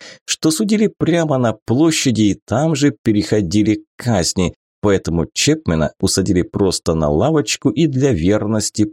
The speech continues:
привязали. Свидетелей побега Орландо, которые в любой момент могли быть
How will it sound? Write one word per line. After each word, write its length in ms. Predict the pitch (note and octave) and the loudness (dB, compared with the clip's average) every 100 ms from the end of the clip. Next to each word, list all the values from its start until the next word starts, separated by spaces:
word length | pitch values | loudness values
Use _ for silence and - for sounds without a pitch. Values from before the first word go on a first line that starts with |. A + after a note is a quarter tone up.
| - | -2
привязали. 800 | - G#2 A2 A#2 F#2 D#2 A1+ A1+ _ _ _ _ _ _ | 0 2 0 0 -2 -2 -4 -10 _ _ _ _ _ _
Свидетелей 840 | - - A#2+ D#3+ A#3+ A#3+ A3 G#3 F#3+ | -8 -4 -2 0 0 0 0 0 -2
побега 580 | - D3 D3+ D3+ A#2+ - | -2 0 0 0 -2 -2
Орландо, 760 | A2 A2+ C3+ G#3 C3 E2 D#2+ - | -2 0 0 2 0 0 -2 -2
которые 500 | G2 - G#2 G2 F#2 | -6 -2 0 2 2
в 120 | F2 | 2
любой 360 | A2+ A#2 G#2 F#2 | 0 2 0 0
момент 500 | F#2 G2 A#2 F#2+ - | 0 0 0 -2 -2
могли 360 | F#2+ F#2+ G2 | -2 -2 0
быть 260 | F2 F#2+ | 0 0